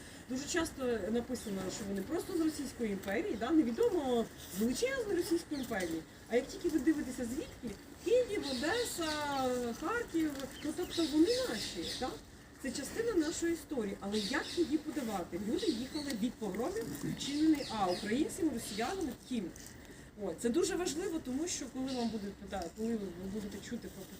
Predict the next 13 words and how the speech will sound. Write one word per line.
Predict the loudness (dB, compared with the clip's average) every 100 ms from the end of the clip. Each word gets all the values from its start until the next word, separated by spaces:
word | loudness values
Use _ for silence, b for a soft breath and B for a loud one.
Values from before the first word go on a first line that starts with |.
| -6
Путіна | -4 -4
у | -2
Франції, | -2 -2 -4 -4 -4 B B B -4
французи | -4 -2 2 2 2 -2 -2 -2
один | -2 0 2
раз | 2 0
зрозуміли, | -6 -4 0 2 2 0 2
на | 2
нього | 4 4
етикетка | 2 -2 -6 -6 -8 -12
була | -10
повісена | -6 -4 -4 -2 -2
антисеміта, | -2 -4 -4 -2 -2 -4